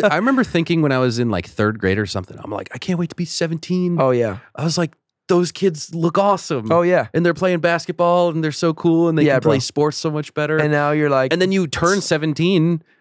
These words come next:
Speaker 1: so it's like, things get
Speaker 2: Okay.
Speaker 1: more dream scenario at some point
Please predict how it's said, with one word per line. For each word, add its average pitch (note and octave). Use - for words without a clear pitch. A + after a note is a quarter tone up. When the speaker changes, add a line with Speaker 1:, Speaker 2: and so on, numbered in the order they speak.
Speaker 1:
so E3
it's D3+
like, D#3
things F3
get C3+
Speaker 2:
Okay. C3
Speaker 1:
more D3+
dream A#2
scenario C3
at F#2+
some B2+
point G2